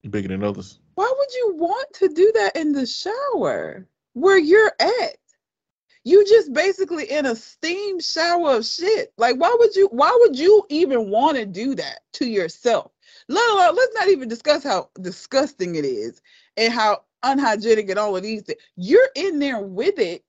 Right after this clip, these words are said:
Speaker 2: with steam and heat and shit. Why would you want it? Why? For what?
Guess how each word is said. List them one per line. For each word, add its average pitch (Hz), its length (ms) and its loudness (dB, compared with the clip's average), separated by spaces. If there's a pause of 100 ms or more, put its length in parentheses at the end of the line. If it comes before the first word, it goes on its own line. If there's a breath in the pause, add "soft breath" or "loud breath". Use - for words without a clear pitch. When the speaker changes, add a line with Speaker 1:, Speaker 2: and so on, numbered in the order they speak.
(140)
Speaker 2:
with 269 180 -4
steam 349 640 -8
and 226 140 -6
heat 320 340 -6
and 208 100 -8
shit. - 200 -6
Why 403 200 -2
would 539 200 2
you 427 120 4
want 466 260 0
it? 415 100 -12
Why? 427 580 -4 (1160)
For 427 100 6
what? 427 600 0